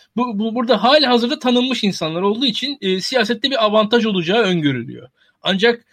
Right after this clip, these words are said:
bu şu demek değil ki insanların tanıdıkları, sevdikleri insanlar siyasetçi oldukları zaman oy versinler. Burada birebir işlemiyor. Burada da bir çelişki ortaya çıkıyor. E, bunun yanında şu var. E, kimi ünlülerde bu ünlerini bir şekilde, e, yani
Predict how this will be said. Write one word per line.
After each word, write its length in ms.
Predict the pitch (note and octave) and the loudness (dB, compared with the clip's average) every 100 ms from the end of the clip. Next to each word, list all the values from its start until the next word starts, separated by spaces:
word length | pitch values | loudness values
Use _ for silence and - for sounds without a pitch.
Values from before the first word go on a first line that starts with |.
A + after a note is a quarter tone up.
| _ | _
bu 60 | G3+ | -8
şu 160 | - A#3 | -2 0
demek 320 | A3 A3+ G#3+ | 0 -2 -4
değil 180 | C#4 F4 | -4 -4
ki 300 | - E3+ - | -4 -6 -4
insanların 580 | F#3+ G3+ G#3+ G#3+ G#3+ G#3+ | -6 -2 -2 -2 -2 -4
tanıdıkları, 560 | - G#3 G#3 G3 F3+ | 0 0 0 -4 -4
sevdikleri 480 | A3+ G3 F#3+ - A3 | -2 -4 -4 -6 -6
insanlar 440 | A3 G3+ F#3 F3 D#3 | -4 -4 -2 -4 -4
siyasetçi 540 | - F3+ F3+ F3+ G#3 | -2 -2 -2 -4 -2
oldukları 300 | E3+ D#3+ D#3+ | -2 -2 -4
zaman 180 | A3+ C4+ | 0 4
oy 160 | G3 | 6
versinler. 480 | D#3+ C3+ - C3 C3 | 6 0 -8 -18 -12
Burada 200 | G3 F#3+ | -4 -4
birebir 300 | F3+ F#3 G3 | -2 -2 -2
işlemiyor. 540 | G3 - G3+ F3 D#3 D#4 _ - _ | -4 -2 0 0 -4 -8 _ -20 _
Burada 220 | G#3 A3 G#3 | -6 -4 -2
da 80 | |
bir 80 | C#4 | -4
çelişki 440 | - G#3 G3 - F#3 | -4 -2 -2 -2 -2
ortaya 260 | C#3 B2+ | -2 -8
çıkıyor. 360 | - - E3+ E4 _ _ _ | -12 -12 -12 -12 _ _ _
E, 180 | F#3 F3 | -2 0
bunun 140 | G3+ C4+ | 0 0
yanında 260 | A3+ A#3+ | 0 -2
şu 200 | - C4 | -6 -2
var. 160 | B3 F4 _ _ _ - | -2 -2 _ _ _ -6
E, 160 | F3 - | -4 -4
kimi 280 | - D#4 D4+ | -2 -2 0
ünlülerde 760 | B3+ A#3 A#3+ A#3+ A#3+ D#4 E4 _ _ | 2 4 4 4 2 0 -2 _ _
bu 140 | B3+ A#3 | -10 0
ünlerini 640 | A3 A3 A#3+ B3+ D#4 E4+ _ - | 2 4 4 2 -2 -6 _ -8
bir 60 | |
şekilde, 640 | A#3 A3 - G#3 C#4 C#4+ C#4+ F#3 | -6 -6 -8 -6 -2 -2 -4 -6
e, 60 | F#3 F#3 F#3 F3+ E3+ F3+ _ _ | -4 -4 -4 -4 -6 -12 _ _
yani 300 | E3 C#3+ C#3 | -2 -2 -4